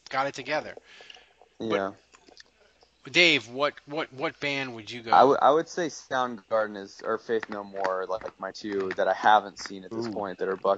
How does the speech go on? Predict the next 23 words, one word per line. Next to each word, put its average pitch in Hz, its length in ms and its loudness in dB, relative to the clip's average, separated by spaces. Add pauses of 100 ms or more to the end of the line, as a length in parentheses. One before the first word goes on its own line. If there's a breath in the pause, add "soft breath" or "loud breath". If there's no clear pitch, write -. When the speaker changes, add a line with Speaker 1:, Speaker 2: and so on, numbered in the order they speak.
Speaker 2:
bucket - 320 2
list - 240 -6
items. 95 240 -2
Speaker 1:
Dave, 120 400 0
who 131 180 -12
would 117 200 -14
you 110 220 -12 (320)
travel 98 440 -10
multiple 95 340 -16
states 98 420 -10
to - 120 -18
see? - 320 -16 (540)
Speaker 3:
Um, 131 580 0 (120)
probably 170 260 6
the 101 120 0
Stones. 110 680 0
I 95 80 -4
mean, 95 380 -4
you 98 100 -6
know, 90 120 -2
they 90 80 6
don't, 98 180 2 (600)
they, 90 220 2